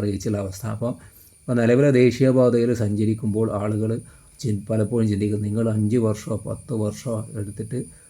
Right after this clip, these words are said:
വർക്ക് എടുത്തോ പ്ര-, പ്രശ്നമില്ല, കാരണം നിങ്ങളെ കൊണ്ട് അങ്ങനെ സാധിക്കുള്ളൂ. എന്നാലും ഞങ്ങൾക്ക്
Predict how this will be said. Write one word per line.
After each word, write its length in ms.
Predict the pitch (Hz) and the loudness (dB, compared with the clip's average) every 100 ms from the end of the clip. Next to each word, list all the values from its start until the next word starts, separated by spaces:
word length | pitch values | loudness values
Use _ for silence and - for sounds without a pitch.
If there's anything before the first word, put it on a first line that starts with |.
| _ - | _ -6
വർക്ക് 400 | 107 104 - 131 127 - | -6 -6 -4 -4 -4 -8
എടുത്തോ 360 | 104 107 107 123 104 - - | -6 -6 0 -2 -2 -8 -10
പ്ര-, 260 | 107 104 104 254 - - | -8 -6 -10 -18 -20 -14
പ്രശ്നമില്ല, 440 | 135 - 131 117 107 | -14 -4 0 0 0
കാരണം 240 | 107 113 110 | 0 0 -2
നിങ്ങളെ 320 | 113 120 127 131 | -2 -2 -2 -2
കൊണ്ട് 160 | 127 113 | -2 -2
അങ്ങനെ 240 | 110 123 120 | 0 0 0
സാധിക്കുള്ളൂ. 520 | 110 110 113 113 107 117 - - - | -2 -4 -4 -4 -4 -6 -8 -20 -14
എന്നാലും 280 | 147 123 123 117 | -6 -2 0 2
ഞങ്ങൾക്ക് 400 | 113 127 139 | 2 2 2